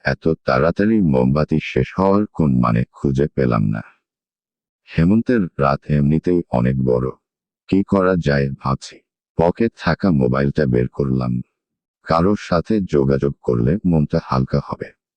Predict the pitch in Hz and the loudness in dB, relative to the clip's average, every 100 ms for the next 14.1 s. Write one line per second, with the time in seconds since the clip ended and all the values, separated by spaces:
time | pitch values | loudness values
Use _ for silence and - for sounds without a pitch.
0 | _ _ _ - 90 104 - 101 87 87 | _ _ _ 0 2 2 2 2 4 2
1 | 76 71 73 - 80 69 - - - - | 2 2 0 -2 -2 -2 -4 -10 -10 -16
2 | - _ _ _ - 87 90 82 73 82 | -20 _ _ _ 0 2 4 2 2 2
3 | 87 80 67 62 60 - - _ _ _ | 2 0 0 0 -2 -8 -16 _ _ _
4 | - 90 101 - 113 98 90 76 - 62 | -2 2 2 2 2 2 2 2 0 0
5 | 62 73 - 76 82 - - - - 190 | 0 -2 -6 -4 -4 -4 -6 -6 -4 -4
6 | 190 - - - - 95 - 95 104 78 | -4 -4 -6 -6 -4 -4 0 2 2 0
7 | 62 - - 62 - - - - _ _ | -4 -4 -4 -4 -4 -14 -16 -20 _ _
8 | _ _ _ _ _ - 78 - 120 113 | _ _ _ _ _ -2 -2 0 0 2
9 | 90 - 73 78 92 87 73 71 - 71 | 0 -2 -2 0 2 2 2 0 -2 -2
10 | 65 98 - _ _ _ - 85 87 107 | 0 -2 -6 _ _ _ -4 0 2 4
11 | 110 92 62 65 - 65 60 67 - 85 | 4 2 2 0 0 0 0 0 0 0
12 | 87 95 - 60 67 65 60 60 76 80 | 2 0 0 0 0 0 0 0 0 0
13 | 76 65 67 - 92 - 62 57 58 60 | 2 0 -2 0 -2 -2 -2 -2 -2 -4